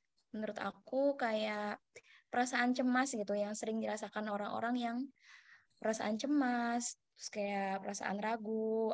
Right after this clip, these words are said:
atau kurang percaya diri ketika seseorang misalnya melihat pencapaian orang lain, melihat, em,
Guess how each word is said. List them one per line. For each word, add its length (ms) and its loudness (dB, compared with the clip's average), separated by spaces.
atau 240 -2
kurang 160 0
percaya 320 -4
diri 240 -4
ketika 320 -8
seseorang 560 -2
misalnya 320 -2
melihat 560 -4
pencapaian 480 -4
orang 160 -4
lain, 720 0
melihat, 560 -4
em, 720 -2